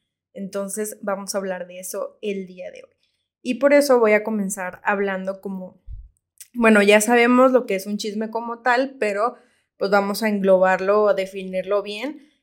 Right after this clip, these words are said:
que, o sea, como lo definen, digamos, científicamente, ¿no? <laughs>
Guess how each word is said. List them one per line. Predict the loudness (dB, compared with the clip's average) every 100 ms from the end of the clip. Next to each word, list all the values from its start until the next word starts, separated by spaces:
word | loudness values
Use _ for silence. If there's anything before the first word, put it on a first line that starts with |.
| _ _
que, | 2 4 4 2 0 -2 -4 -2
o | -2
sea, | -4 -6
como | -6 -2
lo | 0
definen, | -2 -2 -4 -2 2
digamos, | 2 2 0 -8 -10 -8
científicamente, | -8 -8 -12 -18 -10 -10 -10 -14 -18
¿no? | -10
<laughs> | 2 6 6 4 0